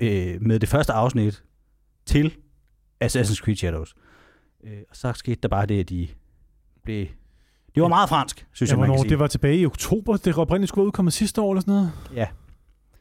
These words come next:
Speaker 1: Øh, og så var de lige sådan, "Nå, nå, nå, nå, det bliver ikke endnu." Og så <laughs> fortsatte det ligesom lidt på den måde. Øh, så nu, nu er det ude, og det, det gik lidt tid, men vi vil gerne have haft mulighed for, ligesom at det var det første spil, vi anmeldte, også fordi,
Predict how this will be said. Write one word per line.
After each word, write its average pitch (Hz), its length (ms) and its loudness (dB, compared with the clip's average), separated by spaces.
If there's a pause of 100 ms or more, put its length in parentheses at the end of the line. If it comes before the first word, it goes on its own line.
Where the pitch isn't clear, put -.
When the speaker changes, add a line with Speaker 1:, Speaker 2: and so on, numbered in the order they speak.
(480)
Speaker 1:
Øh, 107 340 -16
og - 80 -16
så 120 220 0 (240)
var 110 120 -2
de 104 100 -4
lige 110 160 -2
sådan, 98 240 -2
"Nå, 71 100 -8
nå, 80 180 -12
nå, 80 160 -14
nå, 90 460 -14 (260)
det 110 100 -6
bliver 92 160 -8
ikke 98 100 -6
endnu." 90 200 -8 (120)
Og - 100 -20
så - 120 -8 (300)
<laughs> - 260 -20
fortsatte 95 320 -2
det 87 100 -8
ligesom 87 220 -8
lidt 82 200 -12 (140)
på 107 80 0
den 92 120 -2
måde. 87 180 -8 (580)
Øh, 107 520 0 (100)
så - 140 -2
nu, 190 240 4 (180)
nu 185 200 2
er 247 40 2
det 226 100 4
ude, 202 420 4
og 131 220 0
det, 135 360 -4
det 139 100 2
gik 190 180 0
lidt 143 100 -2
tid, 185 100 4
men 160 160 4
vi 165 80 4
vil 214 180 2
gerne 151 300 2
have 131 140 2
haft 120 400 -2 (600)
mulighed 147 380 4
for, 135 160 0
ligesom 131 200 2
at 117 60 0
det 123 60 2
var 123 60 2
det 117 80 -2
første 143 220 2
spil, 131 220 -2
vi 123 60 2
anmeldte, 131 300 0
også 151 180 0
fordi, - 380 -2